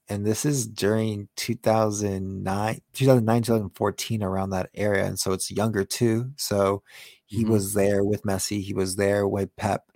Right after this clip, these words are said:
Speaker 1: You know what I mean? So it was in the golden, the golden age for Barcelona.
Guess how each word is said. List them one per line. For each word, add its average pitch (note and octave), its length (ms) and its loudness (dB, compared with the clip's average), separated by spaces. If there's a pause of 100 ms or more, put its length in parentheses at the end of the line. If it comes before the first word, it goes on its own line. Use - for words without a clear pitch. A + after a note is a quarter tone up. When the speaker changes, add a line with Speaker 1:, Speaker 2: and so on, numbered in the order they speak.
(360)
Speaker 1:
You G#2 160 -4
know F#2+ 80 -4
what F#2+ 60 -4
I F#2+ 40 -4
mean? G2+ 200 -6
So F#2+ 220 -2
it F#2+ 80 2
was G2+ 240 0 (180)
in A#2 240 2
the G#2 100 0
golden, G#2+ 640 0 (540)
the G#2+ 100 0
golden G#2 340 2
age G2+ 300 -2
for F#2+ 160 -2
Barcelona. F2 720 0